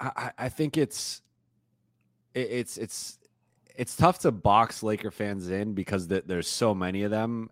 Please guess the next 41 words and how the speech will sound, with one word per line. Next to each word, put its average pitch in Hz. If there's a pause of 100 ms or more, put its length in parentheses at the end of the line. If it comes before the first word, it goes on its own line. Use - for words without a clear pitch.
and, 92
and 92
there's 87
so 110
many 101
different 92
types - (100)
where, 90 (140)
you 104
know, 90
I, 98
I -
think 135
there's 117
kind 113
of 104
a, 104
a 101
Laker 101
fan 95
stereotype 95
of, 82 (640)
you 92
know, 78
arrogant 101
and 85
they 90
want 101
every 98
star 101
and, 82
you 85
know, 85
they're 85
entitled 95
and 85
this 95
and 90
that. 95
But, 92
like, 95